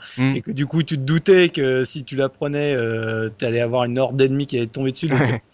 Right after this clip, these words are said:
Speaker 2: tu les prenais pas n'importe comment, tu réfléchissais vraiment à comment t'installer dans la pièce et, tu sais, à la prendre, euh, de la meilleure façon pour être, euh, prêt à tirer dès qu'il faut. Mais par contre, du coup, t'avais certaines pièces aussi, en gros, t'avais un, un friendly fire entre les ennemis et
Speaker 1: Oui.
Speaker 2: du coup, ils se tapaient entre eux.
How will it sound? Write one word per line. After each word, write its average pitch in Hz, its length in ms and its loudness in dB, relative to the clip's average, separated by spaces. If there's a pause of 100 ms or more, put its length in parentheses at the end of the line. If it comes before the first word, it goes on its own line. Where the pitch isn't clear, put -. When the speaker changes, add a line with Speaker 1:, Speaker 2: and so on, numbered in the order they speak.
(120)
Speaker 2:
tu - 120 -4
les 143 100 4
prenais 151 240 0
pas 165 140 2
n'importe 160 340 0
comment, 170 240 0
tu - 100 -8
réfléchissais 127 460 -4
vraiment 143 280 2
à 143 60 2
comment 143 280 -2
t'installer 151 460 -2
dans 143 100 2
la 139 120 4
pièce 165 320 -2
et, 127 100 0
tu - 60 -20 (320)
sais, 180 140 2
à 143 60 4
la 139 120 4
prendre, 170 400 0
euh, 127 540 0
de 120 220 -6
la 151 100 6
meilleure 175 260 2
façon 185 380 0
pour 147 160 0
être, 135 140 -4
euh, 120 600 -2 (200)
prêt 202 260 4
à 160 100 6
tirer 160 300 -2
dès 131 120 -6
qu'il 127 280 -8
faut. 214 240 -2 (320)
Mais 143 120 -2
par 147 200 2
contre, 240 140 -4
du 160 100 -4
coup, 214 100 -6
t'avais 139 200 -4
certaines 139 340 -4
pièces 196 220 -4
aussi, 226 460 -6
en 151 120 -2
gros, 165 240 -2
t'avais 139 280 0
un, 135 80 2
un 117 280 -2
friendly 104 340 0
fire 190 340 0
entre 151 200 -4
les 127 140 -2
ennemis 170 280 -2 (480)
et 131 360 2
Speaker 1:
Oui. 127 60 -2
Speaker 2:
du 139 120 -6
coup, 254 220 2
ils 185 100 2
se - 140 -4
tapaient 220 300 2
entre 214 280 0
eux. 196 100 0